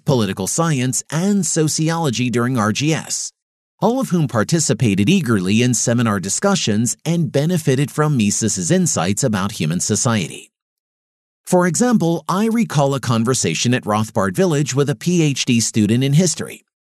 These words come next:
about the importance yet widespread neglect of scholars working in the so-called social sciences in understanding the distinction that Mises draws between theory and history.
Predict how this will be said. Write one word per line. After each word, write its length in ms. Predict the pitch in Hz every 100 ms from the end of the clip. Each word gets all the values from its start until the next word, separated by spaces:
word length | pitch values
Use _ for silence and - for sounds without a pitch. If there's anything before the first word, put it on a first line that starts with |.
| -
about 300 | 151 190 202
the 120 | 175
importance 640 | 147 139 151 143 131 135 -
yet 320 | - 127 170 160
widespread 640 | 135 180 202 - 151 135
neglect 460 | 127 139 214 180 -
of 100 | 143
scholars 600 | - 208 196 107 107 107 -
working 440 | 160 196 151 113
in 140 | 107
the 80 | 120
so-called 600 | - 135 147 156 113 113
social 400 | - - 90 120
sciences 760 | 110 165 170 147 - 85 110 -
in 200 | 147 143 -
understanding 800 | 143 170 185 175 - 151 147 135
the 100 | 117
distinction 580 | 123 - 202 175 120 127
that 140 | 127
Mises 400 | 113 104 - 107
draws 460 | - 196 143 131 -
between 400 | 160 160 156 151
theory 420 | - 85 82 85
and 100 | 92
history. 540 | 104 - 76 60 -